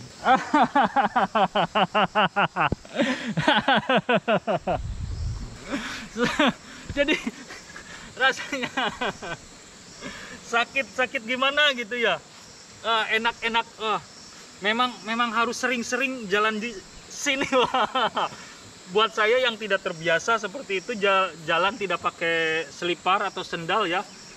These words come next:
memang sangat terasa sekali jalan di kawasan sini ya, di batu-batu ini. Batunya sangat lembut, maksudnya sangat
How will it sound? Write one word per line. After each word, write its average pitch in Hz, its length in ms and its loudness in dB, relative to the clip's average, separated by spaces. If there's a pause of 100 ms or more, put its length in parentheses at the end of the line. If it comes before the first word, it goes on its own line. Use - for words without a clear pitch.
(120)
memang 269 240 0
sangat 254 320 -4
terasa 240 320 0
sekali 262 400 -4
jalan 175 320 2
di 185 80 -2
kawasan 165 480 -2
sini 185 320 -2
ya, 120 80 -2 (400)
di 151 80 -4
batu-batu 160 640 -2
ini. 180 240 -6 (400)
Batunya 233 400 0
sangat 208 400 0
lembut, 175 400 0 (640)
maksudnya 220 400 -4
sangat 208 240 0